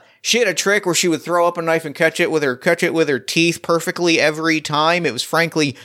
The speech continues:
baffling. We were all certain that she was gonna slash her, slash her cheek open at some point, and every single time it was flawless.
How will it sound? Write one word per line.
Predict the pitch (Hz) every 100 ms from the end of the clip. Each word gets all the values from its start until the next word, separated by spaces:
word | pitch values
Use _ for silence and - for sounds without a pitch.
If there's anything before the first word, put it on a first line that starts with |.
| - 120
baffling. | 139 165 160 185 185
We | 156 143
were | 156
all | 156
certain | - 175 175 170
that | 147
she | 151
was | 147 147
gonna | 147 139 139 135
slash | 131 151 147 147
her, | 151 139 139
slash | - 156 151
her | 147
cheek | 139 160 156
open | 151 147 143
at |
some | - 147
point, | 151 156 156 127
and |
every | 113 156 160
single | 147 156 151
time | 139 143 143 151
it | 143
was | 127 -
flawless. | 160 165 170 165